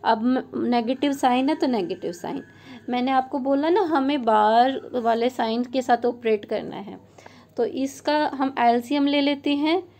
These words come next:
फ़ोर और सिक्स का एलसीएम कितना आएगा? ट्वेल्व। फ़ोर की टेबल में ट्वेल्व थ्री पे आता है, तो यहाँ और थ्री को वन से मल्टीप्लाई किया गया,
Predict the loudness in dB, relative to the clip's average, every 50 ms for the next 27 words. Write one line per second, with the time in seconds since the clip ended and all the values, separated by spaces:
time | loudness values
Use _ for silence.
0 | -20 -20 -20 _ -20 _ _ _ 2 4 4 4 4 4 4 2 2 0 -2 -4
1 | -4 -4 -2 0 4 4 4 4 4 2 0 0 2 0 -2 0 2 2 4 4
2 | 4 2 0 -2 -4 -4 -6 -8 -12 -20 -20 -20 -20 -20 -20 -20 -8 -4 -2 2
3 | 4 6 6 6 6 4 2 0 -6 -14 -20 -20 -20 _ -20 -20 _ _ _ _
4 | _ _ _ _ _ _ -12 -4 0 2 2 2 2 0 -2 -2 0 -2 0 2
5 | 2 2 2 2 2 0 -2 -6 -8 -2 0 2 2 2 2 -2 -8 -18 -20 -12
6 | -2 0 2 2 2 2 0 2 2 2 2 2 2 0 0 2 2 2 2 2
7 | 0 -6 -14 -20 -20 -20 -20 -20 -20 -20 -20 -20 -20 -20 -4 0 2 4 4 2
8 | 2 -2 -10 _ -20 _ _ _ _ -12 -6 -2 0 0 0 0 0 -2 0 0
9 | 0 0 0 -2 -2 -2 -2 2 2 0 2 2 2 2 2 2 4 4 4 4
10 | 4 2 0 0 2 4 4 4 2 2 2 2 2 4 4 2 2 2